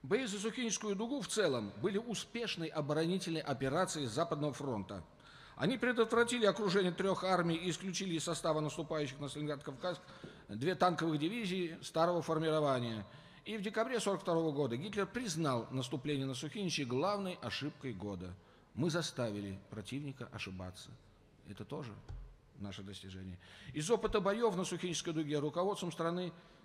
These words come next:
как правильно сказал Игорь Михайлович, были сделаны самые серьезные выводы по всем сторонам ведения войны. От вооружения и стратегии до тактики действий войск. Здесь походила проба пера будущих успешных сталинградских танковых клещей и котла Курской битвы.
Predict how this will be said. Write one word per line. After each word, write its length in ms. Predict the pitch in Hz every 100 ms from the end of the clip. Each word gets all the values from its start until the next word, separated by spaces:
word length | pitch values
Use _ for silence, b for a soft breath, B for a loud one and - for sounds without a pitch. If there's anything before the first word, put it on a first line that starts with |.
| -
как 120 | 135
правильно 240 | 143 156
сказал 340 | 135 - 139 139
Игорь 140 | 131
Михайлович, 380 | 135 127 151 117
были 240 | 123 151
сделаны 320 | 139 151 147 139
самые 340 | 202 214 190
серьезные 480 | - 160 170 143 156
выводы 320 | 170 156 139
по 160 | 139 131
всем 220 | 196 190
сторонам 340 | 139 127 135
ведения 360 | 123 120 123 123
войны. 440 | 120 110 107 92 B B
От 160 | - 139
вооружения 400 | 147 147 139 139
и 40 |
стратегии 720 | 127 143 156 233 214 190 185 196
до 180 | 92 180
тактики 460 | 180 202 185 143
действий 340 | 131 156 147 131
войск. 340 | 107 104 92 - B B B
Здесь 280 | 113 220 202
походила 460 | 196 180 160 170
проба 380 | 156 165 165 147
пера 300 | 139 156 147
будущих 420 | 135 156 143 139 123 B B B B
успешных 500 | 120 131 165 147 139
сталинградских 640 | - 143 139 190 220 185
танковых 400 | 170 190 185 185
клещей 480 | - 175 165 190 180
и 140 | 165 156
котла 340 | 170 - 180
Курской 380 | 170 170 - 165
битвы. 480 | 147 151 156 156